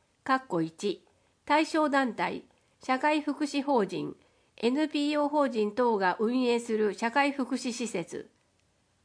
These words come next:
かっこ二、対象事業、備品や設備整備、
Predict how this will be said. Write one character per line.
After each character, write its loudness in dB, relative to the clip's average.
か 4
っ -4
こ -4
二、 -4
対 2
象 0
事 -2
業、 -2
備 -2
品 0
や 2
設 -2
備 0
整 0
備、 -10